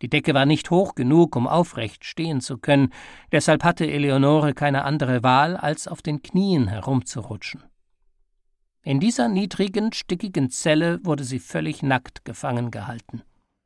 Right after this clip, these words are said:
Wenn sie weinte, begoss ein Aufseher sie mit Wasser. Es war so dunkel, dass sie nichts sehen konnte, aber sie konnte fühlen, dass eine Leiche neben ihr auf dem Boden lag. Sie konnte sich nicht waschen.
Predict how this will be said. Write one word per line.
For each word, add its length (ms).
Wenn 140
sie 160
weinte, 460
begoss 320
ein 180
Aufseher 560
sie 120
mit 200
Wasser. 420
Es 160
war 100
so 160
dunkel, 480
dass 160
sie 220
nichts 320
sehen 340
konnte, 420
aber 260
sie 200
konnte 280
fühlen, 560
dass 240
eine 240
Leiche 460
neben 400
ihr 260
auf 120
dem 200
Boden 300
lag. 340
Sie 160
konnte 300
sich 220
nicht 260
waschen. 420